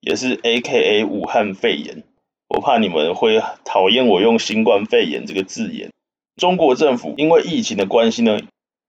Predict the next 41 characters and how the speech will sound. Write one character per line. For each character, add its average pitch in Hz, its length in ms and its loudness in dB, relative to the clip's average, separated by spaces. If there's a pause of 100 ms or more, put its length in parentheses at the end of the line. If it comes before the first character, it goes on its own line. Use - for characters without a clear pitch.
要 143 280 2
求 110 340 0
金 127 300 -6
融 113 200 2
产 87 280 -6
业 107 160 -2
让 117 360 0
利 117 140 0
的 113 160 0
背 117 200 0
景 78 240 -8
之 98 180 -10
下， 98 280 2 (420)
中 156 220 2
国 117 220 2
的 110 120 2
银 101 200 -2
行 98 180 -2
呢 90 160 -2
正 127 240 0
在 117 220 2
承 101 260 -6
受 110 220 2
很 104 240 -4
大 107 200 2
的 80 140 0
压 90 240 2
力， 92 220 -4 (420)
预 147 240 -6
期 - 260 -6
呢 101 240 2
资 143 260 -6
产 113 280 -4
负 120 200 -4
债 113 200 2
表 76 260 0
不 101 160 -2
会 113 160 2
太 104 220 0
好 - 240 -4
看。 113 240 -2